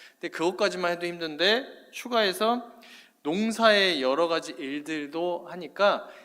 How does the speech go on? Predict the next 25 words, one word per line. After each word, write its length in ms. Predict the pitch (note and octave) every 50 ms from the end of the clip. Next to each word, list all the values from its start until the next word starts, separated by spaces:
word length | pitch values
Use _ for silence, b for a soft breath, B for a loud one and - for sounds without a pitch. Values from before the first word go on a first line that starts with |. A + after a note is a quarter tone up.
| B -
이들에게 720 | E3 D#3+ F#3+ G3 G#3 G3 G#3+ G#3 F#3+ E3 - - - - -
몸으로 380 | - D3 D#3+ F3 F#3 F#3+ F#3+ F#3
노동할 480 | D#3+ D3+ C#3+ D3+ E3+ F3+ F#3 F3+ F#3 F3+
수 140 | F3+ -
있는 260 | F3 D#3 D#3 D#3 D3 C#3+
것을 640 | C3 B2 B2 - - F#3 F#3+ F#3+ F#3+ F#3+ B B B B B B B _
이 300 | - G2 - - - - - -
애굽 240 | G#2+ A2 A#2+ B2+
사람들이 440 | B2+ - C3 A#2+ A#2 A2+ A2 A2 G#2
다 400 | - - - - A2+ G#2+ G2+ - -
시켰다라는 1120 | - - - - - - G#3 - _ D#3 D3 C#3 C#3 C3 B2+ B2+ A2+ G#2 F#2+ G2 G#2 G2+
것을 460 | G2 G2 - - E3+ F3 F#3 F3+ - -
알 140 | G2+ G2+
수 440 | G2 - - - A2 G#2 G#2 G2+ G#2 -
있죠. 380 | _ _ - _ - A2 G#2 - A3 - _ _ _ B B B B B B
근데 180 | B - D#3+ C3
왜 220 | B2+ D#3+ G#3 A#3
이렇게 800 | F3+ D3+ D#3+ E3+ - - F3+ E3+ D#3+ D3+ D3 C3 A#2 G#2 - - -
시켰냐라는 1300 | - - - - A#3+ A3+ G3+ F3 D#3+ D3+ D3 D3 C#3+ C3 A2+ G2+ G2 G2+ G#2+ A2+ B2+ E3+ A3 C4+ C4+ -
것입니다. 720 | - - A2 - - B2+ A#2+ A2+ G#2 - F#2 D#2+ D#2 - - _ B B B B B B B B B B
이런 240 | D#3 D#3+ G3 G3+ G3+
학대를 760 | - - - C#4 - - - - C4+ C4 B3 A3 A#3 A3+ G#3+
당하는 480 | G3 D#3+ D#3 D#3+ E3 E3+ F3 F3 -
이유는 640 | D3 C3+ C3 C3+ C3 B2+ C#3 F3+ G3+ F#3 C3 G#2 - - B B B B B B B _ _
그들이 760 | - - - D3 C#3+ D#3+ D#3 F#3 G3+ G#3 A3 A#3 - - _